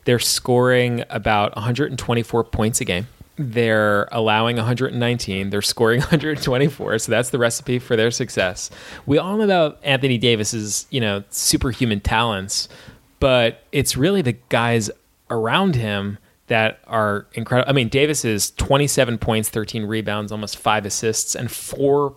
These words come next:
blocks a game. But, uh, the guys around him, it's, you know, Nikola Mirotic is now balling out of his mind. He has, he's going for twenty-three and nine through the first week of the season. Again, six-game sample.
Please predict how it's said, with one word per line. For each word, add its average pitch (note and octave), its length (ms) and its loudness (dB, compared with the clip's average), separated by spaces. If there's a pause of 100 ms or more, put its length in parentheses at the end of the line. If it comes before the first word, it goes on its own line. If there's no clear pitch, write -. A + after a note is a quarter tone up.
blocks A#2+ 680 0
a - 60 -12
game. A2+ 360 -4 (560)
But, B2+ 320 2
uh, B2+ 180 2
the A#2 80 -2
guys E3 240 0
around D3 240 2
him, A#2 100 0
it's, - 260 -6
you D3+ 100 0
know, D3 160 0
Nikola C#3 420 2
Mirotic B2+ 560 2
is A2+ 140 -4
now A2+ 180 0
balling G#2 500 2
out G#2 120 -2
of G2+ 60 -4
his G#2 140 -10
mind. G#2 300 -2
He A#2+ 100 -4
has, A#2+ 200 2
he's B2 200 -4
going B2 200 4
for A#2+ 100 -6
twenty-three A#2+ 760 0
and G2 140 2
nine G#2 380 -2
through A#2+ 240 -2
the G#2+ 80 4
first A#2 280 0
week A2 140 -2
of A2+ 80 -2
the A#2+ 60 -4
season. G2+ 420 -4
Again, B2 260 2 (360)
six-game D3+ 580 0
sample. B2 600 0